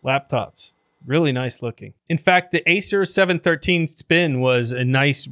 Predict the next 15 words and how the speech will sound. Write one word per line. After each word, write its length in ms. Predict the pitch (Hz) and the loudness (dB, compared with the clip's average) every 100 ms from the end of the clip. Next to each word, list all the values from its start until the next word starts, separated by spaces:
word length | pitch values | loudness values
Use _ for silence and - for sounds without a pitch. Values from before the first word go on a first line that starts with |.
| 131 | -8
really, 320 | 151 196 151 | 2 4 4
really 340 | 123 139 139 120 | 2 2 4 2
nice 380 | 120 117 - - _ | 2 0 -4 -12 _
frame 400 | 139 131 117 110 - | 2 2 2 -2 -2
all 220 | 127 120 | 0 2
around. 420 | 120 117 107 107 | 0 -2 -4 -10
It 140 | 117 | -8
was 220 | 135 120 117 | -4 -4 -4
very, 500 | 120 135 139 127 123 _ _ _ _ - | 0 2 2 0 -2 _ _ _ _ 0
very 240 | 185 220 | 2 2
different 460 | 170 160 - 175 147 | 2 0 2 -2 -2
from 220 | - 143 | -2 -2
the 80 | 123 | -2
Chromebooks 580 | - 156 143 139 127 - | -2 0 2 2 -2 -4
of 100 | 113 | -8